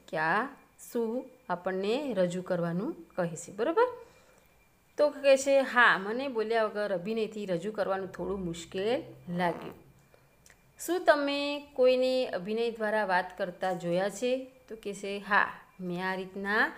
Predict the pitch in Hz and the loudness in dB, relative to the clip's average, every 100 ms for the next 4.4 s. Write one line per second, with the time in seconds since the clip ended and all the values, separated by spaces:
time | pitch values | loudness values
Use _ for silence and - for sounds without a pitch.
0 | - - _ - 247 311 - - 196 196 | -18 -20 _ -4 0 0 -2 -2 -2 0
1 | 202 196 196 190 175 - 202 220 254 208 | -2 -2 -2 -4 -4 -2 2 2 2 -4
2 | 170 170 185 185 208 311 - - _ _ | -6 -4 -6 -4 -2 -4 -6 -16 _ _
3 | - 185 254 277 240 214 185 151 - _ | -12 4 10 10 10 4 -8 -12 -16 _
4 | _ 196 247 330 | _ -2 2 2